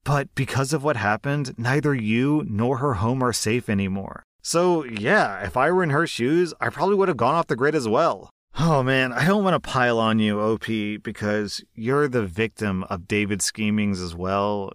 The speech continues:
It's just, I've gotta take your wife's side here. What she did was super reasonable. And do I wanna say this? You know what? Screw it. This video is probably gonna get demonetized anyways. I think this story is one of those situations where I would be, like,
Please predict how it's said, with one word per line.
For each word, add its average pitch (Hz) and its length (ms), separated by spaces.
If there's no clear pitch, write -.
It's - 260
just, 127 360
I've 117 180
gotta 110 300
take 110 280
your 110 120
wife's 98 320
side 101 340
here. 90 400
What 104 240
she - 180
did 120 220
was 107 240
super 113 500
reasonable. 95 640
And 131 380
do 110 100
I 165 120
wanna 240 180
say 123 220
this? 147 400
You 151 60
know 196 80
what? 151 220
Screw 123 360
it. 95 140
This 117 100
video 143 220
is 123 80
probably 120 240
gonna 113 120
get 107 100
demonetized 107 600
anyways. 101 640
I 147 180
think 214 580
this 131 320
story 117 720
is 117 220
one 123 200
of 147 80
those 143 200
situations 110 800
where 110 180
I 107 140
would 120 140
be, 117 140
like, 101 440